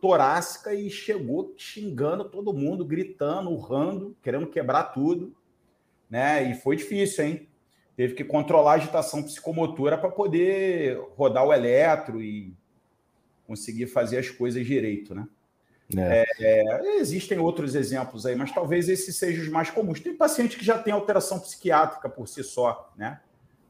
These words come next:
Speaker 1: É,
Speaker 2: É.
Speaker 1: já é mais ansioso ou tem algum outro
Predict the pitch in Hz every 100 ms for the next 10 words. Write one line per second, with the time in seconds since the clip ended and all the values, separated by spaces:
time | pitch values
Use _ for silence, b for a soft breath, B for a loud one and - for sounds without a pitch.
0 | - 101 104 98 92 - 127 127 143 135
1 | 139 131 139 - 135 131 147 156 143 117
2 | 110 110 117 107 - 135 139 131 120 -
3 | _ _ _ _ 117 120 123 139 139 147
4 | 147 151 123